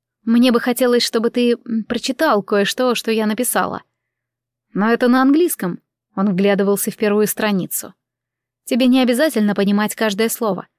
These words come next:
Самое главное — уловить общую идею. Не торопись, я могу подождать». К моей большой радости он взял блокнот и начал читать вслух.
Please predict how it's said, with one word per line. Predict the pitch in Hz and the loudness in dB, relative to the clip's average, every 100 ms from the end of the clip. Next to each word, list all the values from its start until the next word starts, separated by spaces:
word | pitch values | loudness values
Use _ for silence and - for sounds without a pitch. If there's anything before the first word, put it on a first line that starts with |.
| _ | _
Самое | - 233 214 208 | -2 0 2 2
главное — | 190 208 214 233 | 0 2 2 2
уловить | 226 220 220 | 2 0 -2
общую | 233 - 240 240 | -4 -4 -2 -2
идею. | 233 208 175 - _ _ _ _ | 0 -2 -2 -8 _ _ _ _
Не | 247 247 | -4 -2
торопись, | 269 254 185 - | 0 -2 -4 -2
я | 208 | 0
могу | 208 214 208 | 0 0 -2
подождать». | 208 208 220 180 175 - - _ _ _ _ _ _ _ _ _ _ _ | -2 -2 -2 -2 -6 -8 -20 _ _ _ _ _ _ _ _ _ _ _
К | - | -4
моей | 196 277 330 | 0 0 2
большой | 302 - 285 | 0 0 0
радости | 247 247 226 - | 2 0 0 -2
он | 214 | -2
взял | 196 214 208 | 0 0 2
блокнот | 196 190 202 240 247 | 0 0 -2 -2 0
и | |
начал | 202 196 202 | 0 -2 -4
читать | 190 - 180 - | -6 -6 -6 -6
вслух. | - - - - | -12 -14 -16 -20